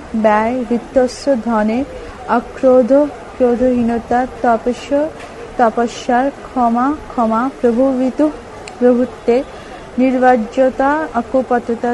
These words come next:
ধর্মস্য ধর্মে, বিভূষণম ভূষণ, সর্বেষামপি উল্লেখিত সকলের, সর্বকারণম মূল কারণ, ইদম এই, শীলম সচ্চরিত্র, পরম সর্বশ্রেষ্ঠ, ভূষণম ভূষণ।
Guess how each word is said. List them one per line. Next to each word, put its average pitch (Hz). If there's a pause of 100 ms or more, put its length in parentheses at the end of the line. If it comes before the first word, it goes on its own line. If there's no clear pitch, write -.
(140)
ধর্মস্য 247 (260)
ধর্মে, 220 (140)
বিভূষণম 262 (120)
ভূষণ, 240 (640)
সর্বেষামপি 254 (120)
উল্লেখিত 247 (180)
সকলের, 247 (100)
সর্বকারণম 240 (120)
মূল 247 (140)
কারণ, 220 (720)
ইদম 254 (220)
এই, 254 (220)
শীলম 262 (180)
সচ্চরিত্র, 240 (840)
পরম 254 (180)
সর্বশ্রেষ্ঠ, 247 (200)
ভূষণম 247 (100)
ভূষণ। 240